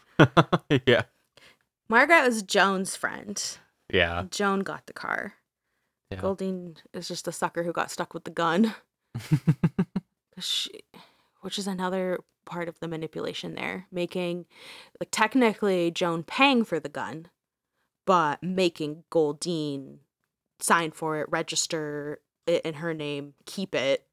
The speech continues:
Speaker 2: essentially.
Speaker 1: And pull the trigger.
Speaker 2: And pull the trigger.
Speaker 1: Yep.
Speaker 2: And I also have seen some people speculating on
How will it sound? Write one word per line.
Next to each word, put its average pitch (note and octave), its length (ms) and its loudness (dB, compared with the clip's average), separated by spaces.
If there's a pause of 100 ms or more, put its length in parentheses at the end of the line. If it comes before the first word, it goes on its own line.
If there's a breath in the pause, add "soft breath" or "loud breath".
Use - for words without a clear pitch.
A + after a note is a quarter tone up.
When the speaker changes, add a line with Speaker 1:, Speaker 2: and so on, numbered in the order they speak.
Speaker 2:
essentially. A#2+ 600 -8
Speaker 1:
And G2 160 -4
pull F#2+ 240 -8
the F2 120 -4
trigger. F2 500 -8 (140)
Speaker 2:
And D#3 180 -8
pull D#3+ 160 0
the D#3 80 0
trigger. D3 480 -8 (920)
Speaker 1:
Yep. F#2+ 200 -2 (680)
Speaker 2:
And D#3+ 720 -8 (300)
I F#3 160 2
also F3+ 360 0
have E3+ 200 -12
seen D#3+ 220 -6
some E3 160 -8
people D#3 180 -10
speculating D#3 600 -4
on D3+ 380 -8